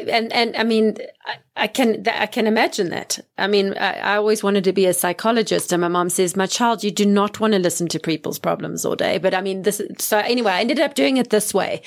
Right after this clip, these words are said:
having a podcast show, hearing people's life stories as opposed to sort of that repetitive psychological, you know, uh, therapy.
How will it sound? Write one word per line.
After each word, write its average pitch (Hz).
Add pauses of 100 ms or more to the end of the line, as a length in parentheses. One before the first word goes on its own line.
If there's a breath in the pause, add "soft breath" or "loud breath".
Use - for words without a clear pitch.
(300 loud breath)
having 247
a -
podcast 214
show, 196
hearing 233
people's 233
life 202
stories 185
as 170
opposed 190
to 202
sort 196
of 175
that 175 (340 loud breath)
repetitive 202
psychological, 175 (120)
you 208
know, 185 (140)
uh, 156
therapy. -